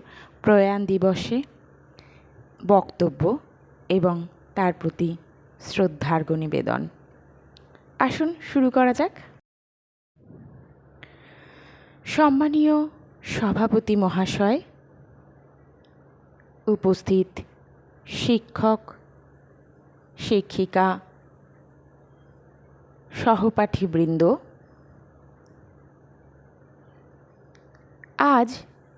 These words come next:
আমরা সমবেত হয়েছি ভারতের স্বাধীনতা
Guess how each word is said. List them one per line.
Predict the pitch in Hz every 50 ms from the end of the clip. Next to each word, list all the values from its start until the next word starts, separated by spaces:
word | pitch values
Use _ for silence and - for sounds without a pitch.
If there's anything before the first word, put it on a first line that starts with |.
| _ - _ _ _ _ - - _ _ _ _ -
আমরা | - 208 208 202 202 202 202 202 202 - _ - _ _ _ _ _ _ _ _ _ - _ - _ _ _ _ -
সমবেত | - - - - - 254 233 233 247 247 226 269 262 - 269
হয়েছি | 247 220 262 254 247 247 - - - 254 254 254 247 - - - - _ - - - - - _ - _ _ - - - _ - _ _ - _ _ _ _ _ _ - _ _ _
ভারতের | - 185 165 156 190 202 190 185 180 180 - 190 185 180 180 190 - - _ - - - - - - _ _ _ _ - _ - _ _ _ _ _ _ _ _ _ - - - _ - - _ _ _
স্বাধীনতা | - - - - - 247 240 240 233 - - 294 294 277 285 277 277 - 285